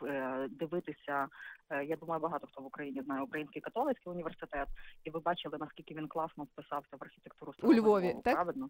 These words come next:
Speaker 2: Так.
Speaker 1: Тобто, якщо ми говоримо про молодь, говоримо про якісь майбутнє, про ті перспективи, які у нас є, то ми не можемо замкнутися виключно на тому, що ми мали. Те, що ми мали, це треба роз-,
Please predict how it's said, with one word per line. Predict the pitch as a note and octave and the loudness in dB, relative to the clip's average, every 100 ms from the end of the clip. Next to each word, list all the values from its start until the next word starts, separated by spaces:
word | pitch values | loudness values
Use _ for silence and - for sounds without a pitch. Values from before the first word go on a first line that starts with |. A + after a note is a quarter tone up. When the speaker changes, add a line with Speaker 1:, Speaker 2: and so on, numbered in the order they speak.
| - | 0
Speaker 2:
Так. | G3+ F3+ | 2 2
Speaker 1:
Тобто, | - F3 | 0 -2
якщо | E3+ - | -2 2
ми | A#3 | 4
говоримо | G3 F3+ G#3 G#3 F#3 | 4 2 4 4 2
про | - F3 E3 D#3+ | 0 2 2 2
молодь, | D#3+ G3+ A#3 D3+ C#3 C#3+ | 2 2 2 2 -6 -10
говоримо | D3+ F3+ F#3+ E3+ | -4 -2 0 -2
про | D3+ D#3+ | -4 -2
якісь | D#3+ D#3+ - | -4 -4 -8
майбутнє, | E3 D#3 G#3 D#4+ A3+ E3+ | -8 -8 -8 -6 -4 -6
про | - | -10
ті | - | -14
перспективи, | - E3 - - E3 | -14 -14 -14 -10 -6
які | D#3+ - | -6 -6
у | D#3+ | -8
нас | D#3+ - | -8 -10
є, | D#3+ A#3+ B3+ | -4 -4 -4
то | D#3 D#3 D3+ | -4 -4 -4
ми | D#3 D#3+ F#3+ | -6 -4 -2
не | F#3+ | -2
можемо | F#3 G#3+ F3 D#3 D3 | 0 0 -2 -4 -4
замкнутися | D#3+ D3+ F3+ D3+ D#3 - | -6 -6 -6 -6 -8 -8
виключно | B2+ D#3 - - D3 | -8 -8 -12 -14 -10
на | D3 C#3+ C#3 C#3 - - - | -6 0 0 -2 -6 -10 -6
тому, | E3+ E3 | -4 -4
що | - E3 | -4 -4
ми | D#3+ | 0
мали. | D#3+ B2+ B2 | 2 0 -2
Те, | D3+ | -8
що | F3+ F#3+ | -6 -2
ми | F#3 | 0
мали, | A#3 D#4 A#3+ | 0 -2 -6
це | - | -10
треба | - F3 E3+ E3 - | -8 -2 -2 -2 -6
роз-, | E3 E3 | -2 -2